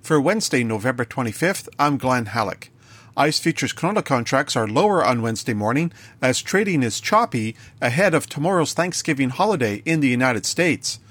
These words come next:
The January canola contract is down three dollars ten cents at five seventy-three eighty per ton. The March contract is down two dollars eighty cents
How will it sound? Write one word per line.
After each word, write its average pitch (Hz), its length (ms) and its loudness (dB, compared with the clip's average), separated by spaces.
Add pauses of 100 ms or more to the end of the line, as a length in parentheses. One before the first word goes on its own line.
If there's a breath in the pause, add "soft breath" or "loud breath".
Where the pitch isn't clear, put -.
(460 soft breath)
The 113 100 0
January 147 420 4
canola 170 380 2
contract 135 460 -2
is 123 100 -4
down 139 220 4
three 175 240 0
dollars 156 340 2
ten 156 240 0
cents 175 460 0 (260 loud breath)
at 214 160 0
five 185 300 2
seventy-three 139 840 2
eighty 139 260 2
per 104 220 -4
ton. 139 460 -2 (340 loud breath)
The 113 120 0
March - 220 0
contract 131 540 0
is 120 140 -4
down 123 240 0
two 151 180 0
dollars 117 340 2
eighty 208 220 2
cents 127 420 0